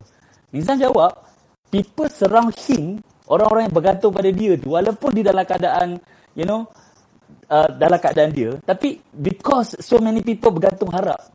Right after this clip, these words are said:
pada dia, dia, dia kena buat. Dia kena buat. Jadi orang yang bermanfaat. Semoga bila kita bermanfaat pada orang lain, kita ni Allah lorongkan benda-benda yang mudah, rezeki cepat masuk dan sebagainya.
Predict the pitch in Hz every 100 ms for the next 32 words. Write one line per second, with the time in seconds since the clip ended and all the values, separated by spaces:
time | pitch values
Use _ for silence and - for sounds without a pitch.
0 | - 156 156 135 110 120 226 180 156 254
1 | 262 247 269 220 247 233 - - _ _
2 | _ - 175 - - 277 262 190 - -
3 | _ _ _ _ _ _ _ - 165 185
4 | 185 190 196 175 180 180 - 170 170 165
5 | - _ - 170 175 185 175 180 170 165
6 | 208 185 180 151 - 180 165 - 170 175
7 | 170 175 175 175 175 _ _ _ _ _
8 | 135 143 214 196 147 160 180 156 170 208
9 | 202 175 165 175 170 175 170 165 165 170
10 | 160 151 - 175 143 151 - 143 - -
11 | 131 123 117 117 110 98